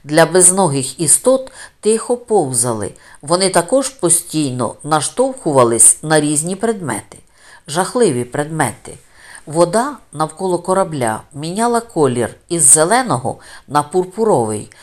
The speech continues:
з пурпурового на чорний, а чорний переходив у таку густу темінь, що сама Чорнота порівняно з нею здавалася сірою. Більша частина його дерев'яної обшивки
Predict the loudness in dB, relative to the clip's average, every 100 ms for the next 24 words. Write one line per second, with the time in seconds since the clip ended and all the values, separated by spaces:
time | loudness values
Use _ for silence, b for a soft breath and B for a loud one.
0 | B -6 -4 0 0 2 4 4 2 0
1 | 0 0 -4 0 0 0 -2 -8 -8 B
2 | B -8 -8 -6 -2 -2 -2 -6 0 0
3 | 0 -2 -2 -2 -6 B B B -6 -4
4 | -4 -2 -4 -2 -4 -2 -8 -4 -6 -4
5 | -8 -10 -16 B B -6 -2 2 4 2
6 | 0 0 0 0 -2 -2 -2 -4 -8 _
7 | -2 -2 -4 -6 -4 -2 0 0 -2 -2
8 | -8 B B -2 2 2 2 2 2 4
9 | 4 2 2 -2 -6 -14 -20 _ b b
10 | b b b -4 -2 0 0 2 4 4
11 | 4 2 2 -2 -4 -6 -4 -4 0 0
12 | 2 2 2 2 -2 -2 -2 -2 -2 -2
13 | -6 -14 -14